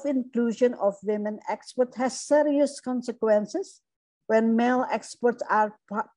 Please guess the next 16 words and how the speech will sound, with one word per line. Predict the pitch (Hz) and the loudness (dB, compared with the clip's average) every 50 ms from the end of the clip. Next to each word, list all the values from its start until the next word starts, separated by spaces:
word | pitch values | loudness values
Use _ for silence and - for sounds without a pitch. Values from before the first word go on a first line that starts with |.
| _ _ | _ _
prioritized, | - 233 240 254 262 262 254 254 254 247 - - 254 254 254 262 262 - _ _ _ _ _ _ _ - | -4 0 2 4 4 4 4 4 0 0 -2 -4 -4 -4 -4 -4 -6 -8 _ _ _ _ _ _ _ -2
women's | 233 269 277 262 262 262 247 247 - - - - | 4 4 4 4 4 0 -4 -6 -10 -18 -20 -14
hard | - 233 233 226 240 - | -8 -8 -8 -8 -6 -2
work | 226 233 233 233 233 - _ _ _ _ | 0 0 0 0 -4 -8 _ _ _ _
and | - 214 220 220 208 - | -6 -6 -4 -6 -8 -6
contribution | - 233 220 - 226 233 214 240 247 240 247 247 240 226 - _ _ _ _ _ - | -6 -6 -4 -4 -4 -2 -2 -2 -2 0 0 -2 -2 -4 -8 _ _ _ _ _ -2
are | 208 220 226 233 196 | 0 0 0 0 -2
devalued, | 170 165 190 202 196 170 185 190 190 190 190 190 185 180 165 156 - _ _ _ _ _ - - | -4 -6 -4 -4 -2 0 0 0 2 2 0 0 0 -2 -2 -2 -6 _ _ _ _ _ -10 -8
and | 208 208 208 208 | -6 -4 -2 -2
they | 208 | 0
are | - 185 202 202 190 | 0 0 0 0 0
robbed | 185 190 220 233 247 240 - _ _ _ _ _ - | 0 0 0 0 -2 -2 -6 _ _ _ _ _ -4
of | 202 - - - | -4 -4 -4 -4
the | 175 196 185 | -2 0 0
recognition | 175 190 185 - 202 190 190 - 202 214 208 202 - 220 214 214 208 _ _ _ _ _ _ - | 0 0 -2 0 -2 -2 -2 -2 -6 -6 -6 -6 -6 -6 -8 -8 -10 _ _ _ _ _ _ -8
and | 180 180 175 | -6 -6 -6